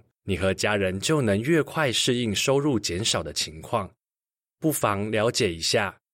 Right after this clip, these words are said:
政府和社会机构可以为你提供怎样的协助，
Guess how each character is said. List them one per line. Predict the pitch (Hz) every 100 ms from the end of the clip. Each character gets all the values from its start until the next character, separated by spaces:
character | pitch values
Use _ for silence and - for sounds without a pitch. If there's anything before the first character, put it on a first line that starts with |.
| -
政 | 127 110
府 | 98 92
和 | 101 95
社 | - 127
会 | 113 104
机 | - 120
构 | 139 120 98
可 | -
以 | 139
为 | 175 160
你 | 127 95
提 | - -
供 | 101 127 139 139
怎 | 98 95
样 | 147 151
的 | 95
协 | - 80
助， | - 110 87